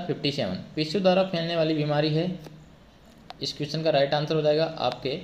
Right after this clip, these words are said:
ऑप्शन सी, ए और बी दोनों। Bionic flake जो है वो भी पिस्सू द्वारा फैलती है और एडेमिक typhus ये भी जो है आपके पिस्सू द्वारा फैलती है।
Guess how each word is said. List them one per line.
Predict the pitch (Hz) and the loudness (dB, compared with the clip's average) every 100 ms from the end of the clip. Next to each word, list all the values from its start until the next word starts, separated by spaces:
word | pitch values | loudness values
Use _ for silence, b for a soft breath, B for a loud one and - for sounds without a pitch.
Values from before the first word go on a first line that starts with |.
| B B B - - | B B B -12 -8
ऑप्शन | - - 135 147 | -6 -4 -4 -4
सी, | - - 160 123 151 - | -8 -4 -2 -2 -4 -2
ए | 123 | -2
और | 123 120 | 0 0
बी | 107 | 0
दोनों। | 110 104 92 90 | -2 -2 -4 -4
Bionic | 98 135 139 147 156 | -2 0 0 -2 -2
flake | 139 135 | -2 0
जो | 147 | 0
है | 147 185 | 2 0
वो | 131 117 | 0 0
भी | 120 | 0
पिस्सू | 117 117 135 | -2 -4 2
द्वारा | 131 139 | 4 4
फैलती | 143 151 151 | 2 -2 0
है | 170 185 | 0 0
और | - - 120 120 120 123 B B B - | -2 0 4 4 4 0 B B B -2
एडेमिक | 123 143 151 160 135 | 0 2 0 0 0
typhus | 117 110 104 110 | 2 0 -2 -2
ये | 117 | -2
भी | 135 | 0
जो | 147 | 0
है | 147 165 - | 0 -2 -2
आपके | 113 - 123 120 - - - | -4 -2 -2 -2 -2 -12 -8
पिस्सू | 117 123 | -6 0
द्वारा | 113 139 | 2 4
फैलती | 214 123 92 92 | 2 -2 -4 -4
है। | 87 | -6